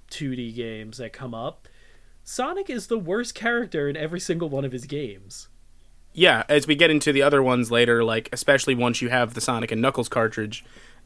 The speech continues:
Speaker 2: and can just plug it into these older games and be Knuckles, that's always better.
Speaker 1: Yeah, like, Sonic is literally the worst character in his own games.
Speaker 2: Because all the other characters are Sonic plus new cool idea.
Speaker 1: Yeah.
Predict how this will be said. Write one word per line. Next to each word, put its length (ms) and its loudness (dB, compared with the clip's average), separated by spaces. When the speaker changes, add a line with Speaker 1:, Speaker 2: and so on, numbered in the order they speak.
Speaker 2:
and 360 -2
can 220 0
just 220 -6
plug 360 0
it 80 4
into 260 0
these 200 -4
older 280 -2
games 340 2
and 140 -8
be 160 -6
Knuckles, 560 -4
that's 260 -4
always 340 -2
better. 480 -4
Speaker 1:
Yeah, 220 -2
like, 180 -8
Sonic 380 -6
is 200 -6
literally 380 -6
the 120 -6
worst 240 -6
character 420 -10
in 80 -14
his 120 -14
own 180 -16
games. 460 -20
Speaker 2:
Because 220 4
all 160 8
the 80 8
other 120 8
characters 460 6
are 140 2
Sonic 380 4
plus 260 4
new 200 2
cool 300 0
idea. 400 -2
Speaker 1:
Yeah. 300 -4